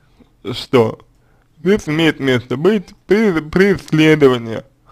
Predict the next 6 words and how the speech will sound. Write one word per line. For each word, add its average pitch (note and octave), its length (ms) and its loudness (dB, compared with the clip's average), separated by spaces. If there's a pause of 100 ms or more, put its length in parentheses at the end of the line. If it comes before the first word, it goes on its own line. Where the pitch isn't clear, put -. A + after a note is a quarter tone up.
как G3 260 4
вам D#3+ 320 2
и D3+ 500 -6 (560)
сказала D3 480 6
моя A#2+ 300 0
коллега, E3+ 640 2